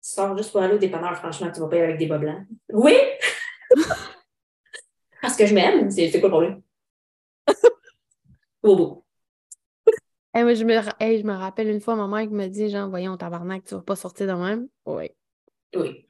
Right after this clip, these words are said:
Speaker 2: Je suis bien habillée de même. Crisse-moi à paix.
Speaker 1: Voilà.
Speaker 2: Je les aime, mes bottes de charrue, mes,
Speaker 1: <laughs>
Speaker 2: mes mini
Speaker 1: Les
Speaker 2: shorts, man.
Speaker 1: charrues !
Speaker 2: Il y
Speaker 1: Rien de
Speaker 2: avait
Speaker 1: moins.
Speaker 2: rien. Oh non, mais je les appelais de, quand j'étais jeune, là, j'avais des bottes qui montaient à moitié de la cuisse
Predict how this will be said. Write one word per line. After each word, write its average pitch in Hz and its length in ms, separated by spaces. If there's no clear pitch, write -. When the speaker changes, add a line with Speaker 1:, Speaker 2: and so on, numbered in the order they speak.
Speaker 2:
Je - 60
suis 196 140
bien 208 220
habillée 170 200
de 170 40
même. 185 240
Crisse-moi 220 500
à 175 40
paix. 196 260
Speaker 1:
Voilà. 190 480
Speaker 2:
Je 190 180
les 190 160
aime, 262 140
mes 254 140
bottes 220 280
de 220 100
charrue, 220 520
mes, 214 280
Speaker 1:
<laughs> - 20
Speaker 2:
mes 208 480
mini 214 120
Speaker 1:
Les 339 60
Speaker 2:
shorts, 277 420
man. 440 160
Speaker 1:
charrues ! 539 520
Speaker 2:
Il 208 100
y 214 60
Speaker 1:
Rien 202 40
de 202 40
Speaker 2:
avait 247 120
Speaker 1:
moins. 480 180
Speaker 2:
rien. 262 400
Oh 269 120
non, 277 140
mais 214 260
je 220 160
les 226 240
appelais 220 300
de, 220 100
quand - 220
j'étais 208 180
jeune, 262 300
là, 247 60
j'avais 208 260
des 196 160
bottes 220 240
qui 226 100
montaient 196 240
à 214 60
moitié 202 240
de 208 60
la 185 100
cuisse - 380